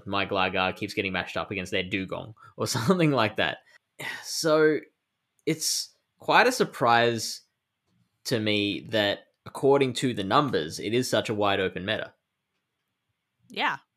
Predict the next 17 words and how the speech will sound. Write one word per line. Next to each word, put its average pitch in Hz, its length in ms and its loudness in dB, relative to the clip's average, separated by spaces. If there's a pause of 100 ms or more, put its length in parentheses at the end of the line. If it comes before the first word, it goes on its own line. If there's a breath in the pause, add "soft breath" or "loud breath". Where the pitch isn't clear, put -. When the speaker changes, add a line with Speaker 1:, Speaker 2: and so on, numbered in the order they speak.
(140)
Speaker 2:
like, 185 300 -6 (540)
that's 233 180 4
why 240 200 6 (100)
if 226 140 0
I 220 120 6
get 214 220 -2
to 220 100 -6
the 202 160 0
end 202 320 4
and 180 80 0
I'm 180 140 -2
legend 185 340 2
already, 170 340 0
I 175 140 4
wanna 269 240 4
run, 180 300 2
like, 175 480 -4